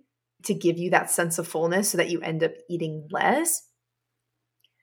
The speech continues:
But gastroparesis is a real, like, lifelong condition where you have just, like, such delayed gastric emptying. It's more than what the drug is doing. It's a condition where you have delayed gastric emptying, like,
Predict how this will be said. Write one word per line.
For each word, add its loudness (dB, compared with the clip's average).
But 4
gastroparesis 2
is 2
a 2
real, 4
like, -6
lifelong 0
condition 0
where 4
you 0
have 4
just, -4
like, -12
such 0
delayed 0
gastric -2
emptying. -6
It's -10
more 2
than 0
what 0
the 2
drug 0
is -2
doing. 2
It's -2
a 0
condition -2
where 6
you 4
have 8
delayed 2
gastric -4
emptying, -8
like, -8